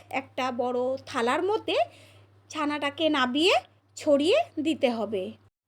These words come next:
হালকা গরম গরম অবস্থাতেই কিন্তু সন্দেশটা তৈরি করে নিতে হবে। হাতের তালুর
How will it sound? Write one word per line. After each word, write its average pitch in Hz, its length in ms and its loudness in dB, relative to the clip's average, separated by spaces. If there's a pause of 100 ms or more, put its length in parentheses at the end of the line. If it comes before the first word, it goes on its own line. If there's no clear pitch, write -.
(260)
হালকা 403 460 2 (380)
গরম 330 220 2 (120)
গরম 330 200 2 (140)
অবস্থাতেই 330 640 -4 (120)
কিন্তু 370 340 -2 (600)
সন্দেশটা 339 560 -2 (280)
তৈরি 294 300 -2
করে 349 160 -2 (120)
নিতে 247 300 -4
হবে। 226 240 -6 (1200)
হাতের 392 420 0 (480)
তালুর 320 340 2